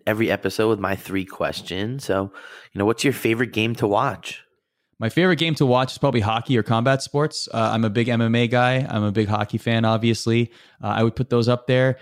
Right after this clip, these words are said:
Speaker 2: Uh, big fan of soccer as well. So those would probably round out my top three in terms of, like, personal preference.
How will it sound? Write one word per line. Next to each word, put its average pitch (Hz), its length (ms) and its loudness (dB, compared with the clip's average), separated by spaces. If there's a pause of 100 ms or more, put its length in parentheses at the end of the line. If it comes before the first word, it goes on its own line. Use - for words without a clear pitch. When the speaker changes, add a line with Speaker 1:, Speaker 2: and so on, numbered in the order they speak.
(160)
Speaker 2:
Uh, 107 220 2
big 120 220 -2
fan 131 180 2
of 110 60 0
soccer 120 360 2
as 101 160 2
well. 120 380 2
So 107 300 0
those 107 200 2
would 113 120 -6
probably 110 320 2
round 104 240 2
out 104 100 0
my 104 80 0
top 101 340 -2
three 110 220 0
in 101 80 0
terms 101 260 -2
of, 98 140 -2
like, 95 160 -2
personal 101 380 -6
preference. 92 520 -6